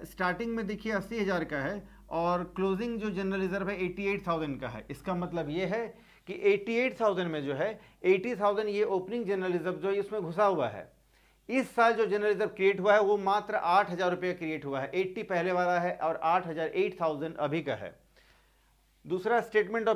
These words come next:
पीएल सरप्लस है, प्रॉफिट है। प्रॉफिट जो है स्टार्टिंग में ट्वेंटी थाउजेंड का है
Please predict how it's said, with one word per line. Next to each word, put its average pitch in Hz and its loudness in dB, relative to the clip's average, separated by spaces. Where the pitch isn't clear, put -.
पीएल 175 4
सरप्लस 196 -2
है, 220 2
प्रॉफिट 180 0
है। 202 0
प्रॉफिट 208 2
जो 214 2
है 202 2
स्टार्टिंग 196 0
में 220 -4
ट्वेंटी 180 0
थाउजेंड 160 -2
का 147 0
है 214 -2